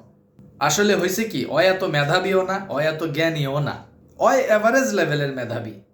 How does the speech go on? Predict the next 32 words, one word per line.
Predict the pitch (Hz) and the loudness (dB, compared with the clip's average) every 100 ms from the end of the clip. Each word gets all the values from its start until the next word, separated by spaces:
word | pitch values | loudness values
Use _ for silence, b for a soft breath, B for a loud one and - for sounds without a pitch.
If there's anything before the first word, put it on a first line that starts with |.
| _ | _
অ্যাভারেজ | - 214 240 262 220 | 2 4 4 2 2
লেভেলের | 208 165 156 143 | 0 0 0 -4
মেধাবী। | 127 117 110 101 - _ _ _ _ | -6 -8 -8 -12 -18 _ _ _ _
ওই | 143 | 0
আমগো | 160 156 180 214 | 2 2 2 4
লোকজনই | 214 214 180 185 196 175 | 6 4 2 -2 0 0
ওরে | 165 147 117 | 2 0 -2
মহামানব | 123 165 190 226 226 202 190 165 | 0 0 2 0 0 -2 -2 -2
বানাইছে, | 170 147 123 - | -2 -2 -6 -8
ওই | 127 180 | -2 0
আমগো | 175 165 202 | 0 -2 0
লোকজনই | 226 226 196 185 185 202 | 2 2 0 -2 0 2
ওরে | 185 185 165 - | 2 2 0 -2
দক্ষিণ | 110 139 214 - - 277 254 | -4 0 0 -2 -4 -2 0
এশিয়ার | 220 220 220 | 0 2 2
শ্রেষ্ঠ | 202 - 208 202 - | 2 0 -2 -4 -4
নেটওয়ার্কার | 190 156 196 247 240 202 | -2 -2 0 -2 -2 -2
বানাইছে। | 175 147 135 131 127 127 | -2 -2 -4 -8 -10 -8
হ্যাঁ, | 180 151 143 - _ _ - | -6 -6 -10 -18 _ _ -2
ওই | - 226 | 2 4
আসলে | 220 226 220 | 4 2 0
কোনো | 214 196 | 0 -2
নেটওয়ার্কারই | 160 175 202 175 139 117 | -2 0 0 0 -4 -8
না, | - - _ _ _ | -12 -18 _ _ _
ওই | - 170 226 226 | 0 4 4 4
হলো | 214 208 | 2 0
মানি | 156 170 214 | 0 0 0
গ্যাম্বলার, | 185 147 120 113 | 0 -2 -2 -4
ওই | 131 185 | 2 4
হলো | 214 214 | 4 2
মানি | 170 180 240 240 | 0 0 0 2
গ্যাম্বলার। | 185 123 98 - - | 0 0 -8 -10 -18